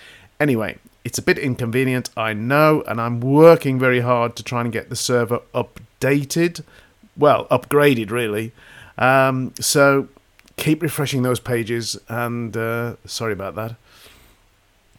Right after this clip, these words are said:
A digital units exercise has been added to the converting standards unit page. I realise that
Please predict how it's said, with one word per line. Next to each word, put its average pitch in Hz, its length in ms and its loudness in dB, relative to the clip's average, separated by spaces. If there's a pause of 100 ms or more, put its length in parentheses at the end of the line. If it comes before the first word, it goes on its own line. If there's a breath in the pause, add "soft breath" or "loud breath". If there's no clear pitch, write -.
(280)
A 139 60 0
digital 202 540 4
units 147 500 0
exercise 135 600 -2
has 117 120 -6
been 113 240 -6
added 156 520 -2
to 139 140 -4
the 127 120 -2
converting 143 640 0
standards 131 800 -4
unit 123 560 -4 (140)
page. - 580 -14 (960 loud breath)
I 156 320 4
realise 117 920 0
that 120 520 -6